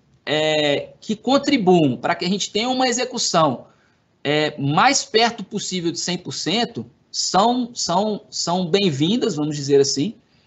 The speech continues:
e uma atuação diligente do, do, do fiscal é imprescindível pra isso dar certo. Porque, assim, sem uma atuação, é, próxima do fiscal, é,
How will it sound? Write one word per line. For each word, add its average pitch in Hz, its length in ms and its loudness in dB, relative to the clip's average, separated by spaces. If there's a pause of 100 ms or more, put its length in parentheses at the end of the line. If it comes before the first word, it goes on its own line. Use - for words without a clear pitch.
(260)
e 180 100 4
uma 233 160 8
atuação 226 460 2
diligente 190 500 -6
do, 180 280 -8
do, 143 460 -8
do 175 200 -2
fiscal 185 720 0 (140)
é 185 60 0
imprescindível 233 760 -2
pra 208 100 -10
isso 208 140 -8
dar 233 120 0
certo. - 340 -8 (360)
Porque, 214 180 2
assim, 202 200 2
sem 240 340 -2
uma 277 140 4
atuação, 190 800 0 (220)
é, 143 160 -6
próxima 208 680 0
do 175 80 -6
fiscal, 170 680 -2 (380)
é, 160 520 -4